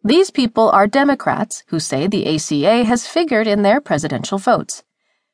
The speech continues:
But more than twenty million Americans of all political persuasions have insurance under the law,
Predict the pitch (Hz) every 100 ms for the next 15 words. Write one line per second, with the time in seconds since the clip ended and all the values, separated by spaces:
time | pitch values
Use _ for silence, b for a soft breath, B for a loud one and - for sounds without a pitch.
0 | _ - 240 262 254 254 240 - 339 320
1 | 226 247 233 156 135 131 131 - 147 147
2 | 165 160 233 277 180 - 143 147 160 139
3 | - 143 - 240 269 254 180 180 - 185
4 | 190 196 - 320 247 135 - 143 143 139
5 | 127 127 160